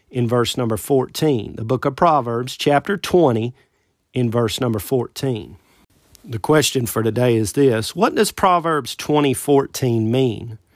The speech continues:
What does Proverbs twenty fourteen mean? All right, let's read it through. The Bible says this, It is naught, it is naught, saith the buyer, but when he is gone his way,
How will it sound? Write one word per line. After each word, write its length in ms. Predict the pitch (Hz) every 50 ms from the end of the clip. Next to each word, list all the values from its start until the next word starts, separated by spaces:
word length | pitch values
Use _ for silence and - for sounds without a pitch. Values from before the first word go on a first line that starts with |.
| _ _ _ _ _ _ _ _ _ _ _ _ _ _ _ _ _ -
What 320 | 123 120 143 156 185 -
does 200 | - 208 214 -
Proverbs 680 | - - 156 147 139 131 120 127 123 127 131 127 - -
twenty 380 | - - 143 139 135 135 139
fourteen 800 | 131 - - 135 131 123 - - - 123 120 113 113 113 113 113 120
mean? 460 | 131 123 113 98 - - 107 101 95 - _ _ _ _ _ _ _ _ _ _ _ _ _ _ _ _ -
All 80 | 110
right, 180 | 107 104 107 110
let's 240 | - 123 120 - -
read 220 | 131 135 135 135
it 120 | 160 - -
through. 360 | - 147 131 117 107 - - _ _ _ _ _ _ _ _ _ _ _ _ _
The 120 | - 131
Bible 300 | 117 131 135 139 143 160
says 300 | 151 - - 165 151 135
this, 540 | 123 165 170 151 127 - - - - - - - _ _ _ _
It 160 | - 139 147 151
is 180 | 196 208 -
naught, 460 | 208 185 170 165 156 147 147 156 - - _ _ _
it 160 | 135 135 131
is 180 | 147 160 151 156
naught, 440 | 165 156 143 135 127 127 131 - -
saith 380 | - - 147 131 127 127 -
the 80 | - 143
buyer, 540 | 127 143 139 131 123 110 101 107 - - - _ _ _ _ _ _ _ _ _ _
but 180 | - 113 120 120
when 180 | 127 131 143 151
he 100 | 165 175
is 140 | 180 151
gone 320 | 151 147 170 160 160 170 190
his 160 | 202 185 -
way, 520 | 190 160 156 147 131 123 117 120 117 113